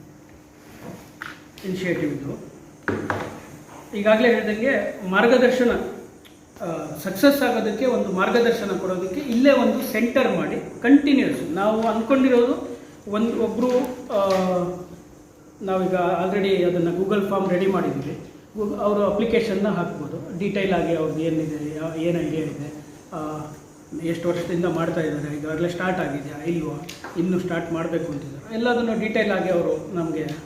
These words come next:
ಅಪ್ಲೈ ಮಾಡಿದ್ರೆ ನಾವು ಅವ್ರನ್ನ ಸೆಲೆಕ್ಟ್ ಮಾಡಿದ್ಮೇಲೆ at least ಒಂದು ಮೂರು ವರ್ಷ ನಾವು ಅವ್ರ ಹ್ಯಾಂಡ್ ಹೋಲ್ಡಿಂಗ್ ಮಾಡಬೇಕು ಅಂತ. ಮೂರು ವರ್ಷ,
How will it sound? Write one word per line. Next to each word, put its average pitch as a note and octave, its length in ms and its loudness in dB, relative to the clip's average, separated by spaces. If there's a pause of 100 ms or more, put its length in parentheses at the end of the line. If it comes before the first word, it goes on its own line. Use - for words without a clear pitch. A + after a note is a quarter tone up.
(240)
ಅಪ್ಲೈ G#3 240 0
ಮಾಡಿದ್ರೆ F3 580 -2 (200)
ನಾವು A#3+ 200 2
ಅವ್ರನ್ನ G#3+ 240 2 (420)
ಸೆಲೆಕ್ಟ್ A#3 320 2
ಮಾಡಿದ್ಮೇಲೆ E3 640 -2 (380)
at A3 160 -4
least D4+ 380 6
ಒಂದು A3 180 0
ಮೂರು D4 340 6
ವರ್ಷ C#4+ 300 6
ನಾವು A3+ 160 2
ಅವ್ರ F#3 160 0
ಹ್ಯಾಂಡ್ A3 340 2
ಹೋಲ್ಡಿಂಗ್ A3 320 2
ಮಾಡಬೇಕು D3 420 -4
ಅಂತ. C3+ 160 -8 (440)
ಮೂರು B3 200 2
ವರ್ಷ, A#3 220 4